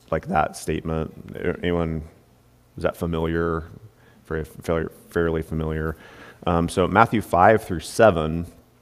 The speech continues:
um, those chapters are typically called the Sermon on the Mount. And it's this time where there's this, like, really, um, really just, like, Jesus sits down and he's teaching his disciples and the crowd.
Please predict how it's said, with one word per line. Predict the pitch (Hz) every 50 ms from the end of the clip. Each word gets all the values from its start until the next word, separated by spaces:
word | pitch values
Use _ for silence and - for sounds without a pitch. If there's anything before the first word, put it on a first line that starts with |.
| _ _ _ _ _ _ _ - - - -
um, | 92 85 82 82 82 -
those | - 85 92 98 92 -
chapters | - 101 85 85 - - 82 85 76
are | 82
typically | 76 - - - - - - 82
called | 80 - 82 82 80 80 80 80 80 - - - - - - - _ _ _ -
the | 95
Sermon | - - 95 85 80 78 78
on | 78
the | 85
Mount. | 85 - - - - -
And | - -
it's | 82 80 - -
this | 90 - - -
time | - - 98 95 98 98 98 98 98 95 92 -
where | 92 90 87
there's | 87 87 87 80
this, | 87 80 -
like, | 85 80 -
really, | 90 92 95 95 95 95 95 90 87 85
um, | - 82 85 82 80 78 78 78 78 76 82 80 80 80 82 - - _ _ _ _ - - _ _ _ _ _ _ _ _ _ _ _ _ _ _ _ _ _ _ _ - -
really | 95 104 110 107 104 98 92 87 82 - - - - - - -
just, | - 92 - - - - -
like, | 90 85 80 78 78
Jesus | - 98 95 85 90 85
sits | - - - - - -
down | 101 95 95 95 95 95 92 90 92
and | - - 82 80
he's | 78 82 80 -
teaching | - - 101 85 - 87 87
his | 80 73
disciples | 73 - - 90 85 85 - - 80 82 78
and | 82 78 73
the | 76
crowd. | - - - - - 82 82 85 85 85 85 85